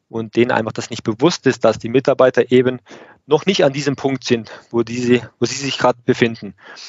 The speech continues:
Und das ist halt einfach so ein bisschen eine Kluft, die dann nachher geschaffen wird, wo eben, ja, sowohl Management oder Führungskräfte und auch Mitarbeiter eben so ein bisschen aneinander vorbeireden und halt einfach auch die, die, die Ängste und die Sorgen,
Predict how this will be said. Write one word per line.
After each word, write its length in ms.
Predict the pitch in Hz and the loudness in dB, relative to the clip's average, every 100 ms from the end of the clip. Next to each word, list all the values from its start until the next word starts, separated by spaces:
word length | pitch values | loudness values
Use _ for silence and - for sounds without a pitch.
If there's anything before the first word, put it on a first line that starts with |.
| - - _ | -20 -20 _
Und 140 | 117 | -4
das 80 | 131 | -4
ist 100 | 143 | 0
halt 100 | 143 | 0
einfach 200 | 139 143 | 2 0
so 120 | - | 0
ein 20 | |
bisschen 200 | 135 - | -2 -2
eine 100 | 123 | -6
Kluft, 440 | 120 151 196 - - - _ | -2 2 2 0 -14 -18 _
die 80 | - | -2
dann 140 | 147 143 | 0 2
nachher 260 | 139 139 | 2 0
geschaffen 500 | - - 147 - 147 | 0 0 0 0 0
wird, 240 | 143 143 - - - - - | 2 2 -6 -20 -20 -20 -20
wo 160 | - 120 | -8 -4
eben, 360 | 143 135 127 123 _ _ | 4 4 2 -10 _ _
ja, 180 | - 127 | 2 2
sowohl 300 | 127 120 127 | 2 0 0
Management 580 | 120 131 147 - 135 127 | 2 2 2 0 -4 -2
oder 100 | 117 | -4
Führungskräfte 720 | - 139 151 - 139 139 - | -2 -4 -2 0 0 0 -4
und 120 | 127 | -4
auch 80 | 120 | -2
Mitarbeiter 640 | 120 143 143 131 127 135 123 - - - _ | 0 0 2 4 4 2 0 -6 -20 -20 _
eben 160 | 120 127 | -6 -4
so 80 | 127 | -2
ein 100 | 120 | 0
bisschen 380 | 143 147 131 135 | 2 2 0 -4
aneinander 420 | 127 127 131 135 | 0 2 2 2
vorbeireden 720 | 120 113 113 143 156 160 160 - _ _ _ _ | -2 0 4 6 6 4 2 -10 _ _ _ _
und 140 | - 131 | -12 -2
halt 120 | 123 | 2
einfach 320 | 123 131 135 | 2 2 0
auch 240 | 127 127 - | 2 0 -2
die, 260 | 120 117 | -6 -6
die, 420 | 117 - 110 110 107 - | -6 -8 -2 -2 -4 -12
die 80 | - | -2
Ängste 440 | 123 156 - 139 | 0 2 2 2
und 100 | 117 | 2
die 80 | 113 | 0
Sorgen, 440 | 123 127 135 139 | 4 4 4 -4